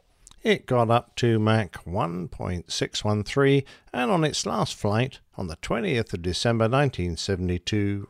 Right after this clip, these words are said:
reached seventy-one thousand five hundred feet. There were other lifting body designs being developed elsewhere.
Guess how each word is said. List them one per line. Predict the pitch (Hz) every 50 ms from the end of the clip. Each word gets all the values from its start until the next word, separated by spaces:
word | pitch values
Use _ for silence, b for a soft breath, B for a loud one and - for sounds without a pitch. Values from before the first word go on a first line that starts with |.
| _
reached | - 82 98 104 113 123 - - - - - -
seventy-one | - - 104 107 107 135 151 170 160 156 160 160 143
thousand | - 139 117 113 113 117 98 120 123 131 127
five | - - 82 87 98 98 -
hundred | 98 98 98 90 80 80 76 - -
feet. | _ - - - - - 90 _ - _ - - _ _ _ _ _ _ _ _ _ _ _ _ _ _ _ _ _
There | 123 123 127 127
were | 120 113 113 113 113 113 -
other | - 277 240 127 90 85
lifting | 87 92 95 - - - 101 101 92
body | 82 110 120 - 101 95
designs | - 104 95 - 127 127 123 95 85 90 101 92
being | - - 135 151 160 156 151 135
developed | 120 110 107 120 104 98 101 - _ -
elsewhere. | 92 87 78 71 - - - - 87 104 117 123 117 80 - - -